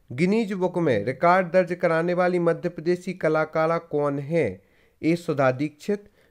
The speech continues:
बी स्मिता नागदेव, सी संगीता गोस्वामी, डी सुरेखा भट्ट। तो इसका राइट आंसर है सुधा दीक्षित।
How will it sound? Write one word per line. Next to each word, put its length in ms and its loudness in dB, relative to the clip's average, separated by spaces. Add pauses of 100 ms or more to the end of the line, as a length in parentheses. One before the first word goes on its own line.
बी 200 -2
स्मिता 360 -2
नागदेव, 580 0 (300)
सी 200 -4
संगीता 460 0
गोस्वामी, 560 -2
डी 240 -8
सुरेखा 440 -6
भट्ट। 300 -4
तो 160 -4
इसका 200 -4
राइट 300 0
आंसर 380 -2
है 80 -2
सुधा 340 -4
दीक्षित। 520 -10